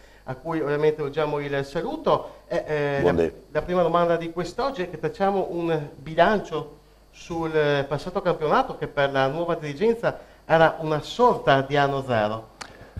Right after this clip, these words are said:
Speaker 2: Ma non sono proprio tanto d'accordo con l'anno zero, perché, eh, se penso a quello che abbiamo fatto noi, tra un paio di giorni abbiamo il quarantesimo anniversario, festeggeremo il quarantesimo anniversario della fondazione dello Jadran,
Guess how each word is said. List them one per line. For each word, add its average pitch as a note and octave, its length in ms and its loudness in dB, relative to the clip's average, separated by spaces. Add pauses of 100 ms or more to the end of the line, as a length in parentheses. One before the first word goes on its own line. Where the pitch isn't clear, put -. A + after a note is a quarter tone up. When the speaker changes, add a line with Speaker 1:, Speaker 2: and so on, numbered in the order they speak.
(140)
Speaker 2:
Ma B2+ 240 12
non A2 140 2
sono C#3 240 4
proprio A#2 420 6
tanto A#2 220 6
d'accordo G#2+ 420 8
con G2+ 200 6
l'anno G#2 300 4
zero, B2+ 420 10
perché, F#2+ 760 6
eh, E2+ 560 2
se - 200 -2
penso A#2+ 460 4
a F#2+ 60 -2
quello A2 220 6
che G2+ 80 0
abbiamo G2 240 2
fatto G#2+ 360 6
noi, G#2+ 600 2 (120)
tra F2+ 260 2
un E2 160 -4
paio G2+ 180 8
di F2+ 100 2
giorni F#2 320 2
abbiamo F#2+ 240 2
il F#2 60 0
quarantesimo F#2 640 0
anniversario, F2+ 640 2
festeggeremo F2 460 -2
il F2 60 0
quarantesimo F2 500 -4
anniversario F2+ 600 2
della F2+ 220 2
fondazione F#2+ 480 -2
dello E2 140 0
Jadran, F#2 440 2